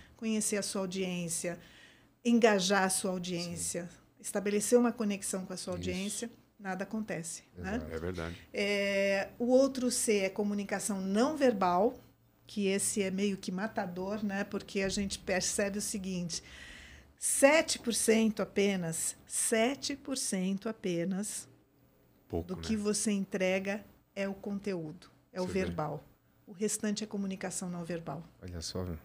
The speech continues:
Speaker 1: É muita coisa.
Speaker 3: Incrível, né?
Speaker 1: É
Speaker 2: Muita
Speaker 1: muita
Speaker 2: coisa.
Speaker 3: Olha a
Speaker 1: coisa.
Speaker 3: importância, né?
Speaker 1: É muita coisa, né?
Speaker 3: Uhum,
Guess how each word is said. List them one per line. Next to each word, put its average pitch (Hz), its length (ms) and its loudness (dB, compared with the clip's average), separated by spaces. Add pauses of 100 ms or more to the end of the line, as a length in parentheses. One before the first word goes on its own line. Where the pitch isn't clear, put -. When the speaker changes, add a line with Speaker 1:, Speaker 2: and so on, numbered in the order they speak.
(160)
Speaker 1:
É 240 80 -2
muita 240 420 6
coisa. 165 460 -4
Speaker 3:
Incrível, 85 240 -2
né? 82 260 -8 (460)
Speaker 1:
É 196 100 -2
Speaker 2:
Muita 202 240 8
Speaker 1:
muita 220 260 10
Speaker 2:
coisa. 196 80 6
Speaker 3:
Olha 147 120 8
a - 40 4
Speaker 1:
coisa. - 40 2 (320)
Speaker 3:
importância, 92 300 -4
né? 92 240 -6 (100)
Speaker 1:
É 208 120 -2
muita 208 460 0
coisa, 156 440 -6
né? 180 100 -4
Speaker 3:
Uhum, 190 40 -4